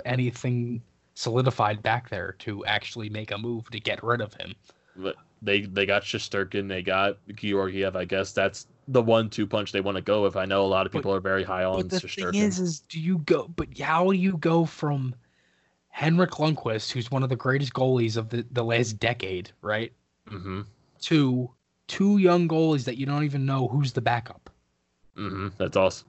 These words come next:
Speaker 1: It's like, how do you do that with trying to trade him? I don't see them getting rid of him. And I hate saying it because if he, he, he is the, b-, b-, before Ovechkin won the cup,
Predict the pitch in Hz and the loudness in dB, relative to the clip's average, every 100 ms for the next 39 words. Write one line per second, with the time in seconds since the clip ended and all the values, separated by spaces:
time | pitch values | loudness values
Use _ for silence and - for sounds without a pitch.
0 | _ _ _ 175 170 - 185 160 165 180 | _ _ _ 2 4 2 2 2 2 2
1 | 196 202 151 180 170 107 101 - _ _ | 4 2 2 2 2 2 -2 -4 _ _
2 | - 135 127 - 143 139 135 127 - 135 | -8 -8 -8 -4 -2 -2 -2 -4 -4 -2
3 | 123 107 85 - _ 135 151 160 165 - | 0 -2 -6 -14 _ 0 2 0 -2 -4
4 | 160 143 139 135 160 170 98 90 _ _ | -4 -2 -6 -2 0 0 -2 -8 _ _
5 | _ - _ 165 151 - - 160 147 196 | _ -20 _ -2 -2 -6 -2 0 0 -2
6 | 185 202 214 127 104 147 143 131 123 _ | -2 -4 -2 -2 -6 -4 -2 -2 -4 _
7 | _ _ _ - 160 - 180 190 - 160 | _ _ _ -2 -2 0 -2 -2 -6 -2
8 | 190 196 - _ _ _ _ _ 185 208 | 0 0 -6 _ _ _ _ _ 2 4
9 | 208 175 170 165 143 135 - - 139 - | 2 2 2 2 0 -4 -10 -10 -10 -8
10 | 147 139 135 160 - 240 226 165 160 - | -10 -10 -4 -4 4 6 8 6 2 2
11 | - 113 110 - - 120 123 127 120 107 | -6 -8 -8 -14 -8 -4 -2 -2 0 0
12 | - | 0